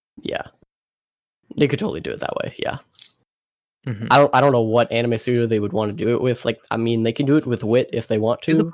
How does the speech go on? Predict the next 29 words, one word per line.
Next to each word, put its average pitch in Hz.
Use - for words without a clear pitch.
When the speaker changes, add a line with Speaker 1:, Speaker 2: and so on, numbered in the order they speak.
Speaker 1:
because 131
they 110
Speaker 2:
Pokemon -
Speaker 1:
already 113
Speaker 2:
s-, 104
Speaker 1:
did 113
it. 123
Speaker 2:
whatever 135
studio 135
animates 123
Pokemon. -
Speaker 1:
They 185
have -
a, -
they 135
do 202
a 185
lot 110
of 104
work. -
Mo-, 120
Speaker 2:
Okay, 135
fair 120
Speaker 1:
they 147
do 180
Speaker 2:
enough. 147
Speaker 1:
more 135
than 107
Pokemon. 101